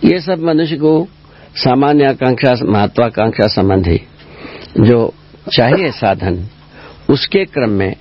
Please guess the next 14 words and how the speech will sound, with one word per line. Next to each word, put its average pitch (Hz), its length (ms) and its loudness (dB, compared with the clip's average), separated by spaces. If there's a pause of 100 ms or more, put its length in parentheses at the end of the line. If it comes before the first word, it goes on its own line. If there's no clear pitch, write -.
(120)
ये 156 180 2
सब - 220 -2
समाहित 110 600 -2
होते 90 380 -2
हैं। - 260 -14 (1500)
ये 190 120 -4
बात 139 280 -10 (100)
भी 170 80 -2
समझ 110 280 -6
में 95 180 -4
आया 92 220 -4
है 85 100 -4
हमको, 82 340 -8 (880)
किंतु 185 500 -2